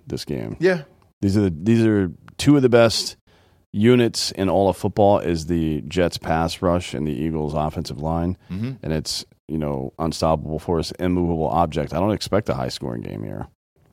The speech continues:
Speaker 2: Uh, I don't expect a high-scoring game necessarily, but, uh, I expect the Eagles to cover a touchdown for sure.
Speaker 1: I don't know, man. Maybe. Like, they certainly have the talent to do it, but are they gonna play the style that they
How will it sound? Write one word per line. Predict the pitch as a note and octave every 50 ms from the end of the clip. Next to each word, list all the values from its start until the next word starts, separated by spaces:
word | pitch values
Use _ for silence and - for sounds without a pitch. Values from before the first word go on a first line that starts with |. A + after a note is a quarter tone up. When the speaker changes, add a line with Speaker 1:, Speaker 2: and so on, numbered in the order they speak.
| - - _ _
Speaker 2:
Uh, | A#2+ B2+ C3+ C3+ C#3 D3+
I | E3 F3
don't | A3 A#3+
expect | G#3 - - G3 D#3+ F#3
a | D#3+
high-scoring | D3+ D3 - - D#3 C#3 A2+ F#2+
game | G#2 B2 D#3 D#3
necessarily, | A#2+ G#2 - - E2+ - - G2+ G2 G2+ G#2+ A2+
but, | A2 G#2 G#2 F#2 - - -
uh, | A2 G#2 G#2 G#2 G#2 G#2
I | G2+
expect | G#2+ G2 - - B2 A#2+ -
the | A#2+
Eagles | G#2+ A2+ A#2+ B2+ G#2+ -
to | G#2+
cover | F#2 - A2 G#2 F#2+ G2+ F2
a | D#2
touchdown | - - G#2+ A#2+ - - G2 E2+ E2+
for | - - E2
sure. | - - A2 A#2+ A2+ - - - _ _ _ _
Speaker 1:
I | - F2+ A2+
don't | C3 A#2+
know, | A2 A#2+ A2+
man. | F#2+ F2 F2 F2+ E2+ D#2 E2
Maybe. | F2 F#2+ G2+ F#2 E2+ E2 E2 - - - _ _ - - _ _
Like, | - F#2+ F#2+
they | - B2+ C3+ A#2+
certainly | - - E3+ G3 G3+ E3
have | D3 C#3 B2
the | G2 F#2+
talent | - - B2 D3 D3 A2+ C#2+
to | D#2
do | D2 D2+ D#2 E2+
it, | G2+ D#2
but | - D#2+
are | E2+ E2+
they | E2+ F#2+
gonna | F#2 F#2+ F2
play | D2 - - F#2 F#2
the | D#2
style | D2+ - - F2 F#2+ G2 F2 E2+
that | E2 D#2 C#2
they | D#2 D2 C#2+ C#2+ C#2+ D2